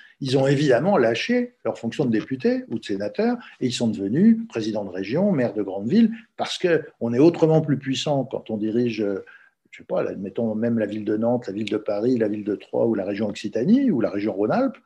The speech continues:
que si, Auvergne-Rhône-Alpes, que si, euh, on est député ou sénateur, parce que député ou sénateur, on sait très bien que dans le meilleur des cas, vous serez président de commission, vous aurez un peu plus vos,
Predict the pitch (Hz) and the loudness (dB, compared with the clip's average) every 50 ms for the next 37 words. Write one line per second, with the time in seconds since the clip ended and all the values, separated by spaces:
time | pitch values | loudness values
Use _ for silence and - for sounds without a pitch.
0 | - - _ _ _ - - 127 117 - 143 139 120 113 117 110 113 110 107 98 | -20 -20 _ _ _ -4 -4 -4 -4 -4 -4 -4 -2 0 0 0 0 -2 -2 -4
1 | 98 107 151 214 262 254 - - - - - _ _ - 135 131 - - - 214 | -4 -2 -2 -2 -2 -2 -6 -10 -18 -20 -20 _ _ -2 0 0 0 0 4 6
2 | 226 226 180 135 120 113 107 107 - - - _ 117 113 113 143 165 156 117 113 | 8 8 10 8 8 6 4 2 -2 -8 -8 _ 0 2 4 4 4 4 2 0
3 | - - 110 - 190 185 151 - - 143 156 196 196 277 269 254 208 - - 101 | -2 -4 -2 2 2 2 2 2 0 0 0 2 4 6 6 6 4 2 -2 -6
4 | - - 98 92 98 - - - 107 95 - - 95 90 - - 85 - - - | -8 -8 -8 -8 -8 -8 -4 -4 -4 -4 -4 -8 -12 -10 -8 -6 -6 -6 -6 -10
5 | - - - - - 80 85 110 127 131 127 - - - - - _ _ _ - | -12 -16 -16 -16 -14 -10 -8 -8 -8 -8 -10 -12 -16 -20 -20 -20 _ _ _ -12
6 | 95 98 101 107 113 117 101 98 101 98 98 - 147 147 147 123 101 - - - | -10 -6 -4 0 0 0 2 2 0 -2 -2 -2 -2 -2 -2 -2 -6 -10 -12 -10
7 | - 104 101 95 - - - 92 101 107 107 104 - 107 98 107 110 110 - - | -8 -8 -8 -8 -10 -12 -12 -8 -6 -6 -6 -4 -4 -4 -2 -2 -4 -6 -6 -4
8 | 156 170 175 160 120 104 95 90 92 98 104 110 - 139 131 127 - 143 123 110 | -4 -2 -2 -2 -4 -6 -8 -6 -6 -6 -6 -2 0 -2 -2 0 -2 -2 -2 -2
9 | 123 131 - | -2 -4 -4